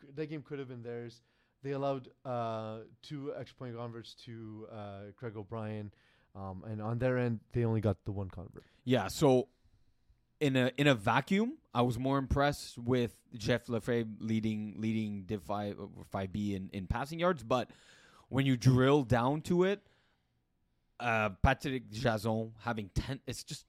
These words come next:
Speaker 2: ten to one. Come on, man. Like, it's amazing. It's crazy good. And he's never been known to be, uh, like, a great quarterback, uh, right?
Speaker 1: Yeah.
Speaker 2: He's, he's a developing quarterback. And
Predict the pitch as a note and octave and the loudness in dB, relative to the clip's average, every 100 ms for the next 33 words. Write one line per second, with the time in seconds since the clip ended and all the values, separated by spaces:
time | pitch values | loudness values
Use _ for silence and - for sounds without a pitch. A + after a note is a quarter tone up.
0 | _ - F#3+ F3 G#2+ G2+ D3+ G#2+ - C3+ | _ -8 -8 -8 -8 -6 -6 -6 -10 -6
1 | E3 F3 A#2+ A2+ A#2+ A#2+ A#2+ A#2 G2+ B2+ | -2 0 -2 -4 -4 -4 -2 -4 -6 -8
2 | - A#2+ C#3 G3 A#3 F#3 G2+ F2 _ _ | -8 -8 -8 -2 -2 -2 -6 -16 _ _
3 | _ _ G3+ D3+ - - G3 A3 E3+ F#3+ | _ _ -4 -4 -6 4 4 4 2 2
4 | C#3 G3+ D3 - _ _ _ _ D3+ E3 | 4 4 0 -6 _ _ _ _ 2 2
5 | D3 A#2+ E3+ F#3+ G3+ D3 D#3 C#3 C#3+ E3+ | 2 2 2 2 2 2 2 4 4 2
6 | F#3 C3 A2+ B2 B2 B2 - - _ _ | -2 -8 -2 2 2 0 -8 -20 _ _
7 | A#2+ A2+ A2 A2 A2 A#2 A2+ A2+ C3+ F3+ | 0 2 0 -2 -4 -2 -2 2 4 4
8 | A#3 C4+ - A2 G2 - - C#3 C3 C#3+ | 4 2 2 0 -2 -10 -6 -6 0 0
9 | G#3 C#3+ D3 C#3+ D#3+ C#3+ D3 D3 A3 D4 | 0 -2 -2 -2 -2 -2 -2 0 2 2
10 | F3+ B2 A2 G#2+ G2+ G2+ - C3 | 2 0 -2 -2 -2 -4 -4 -4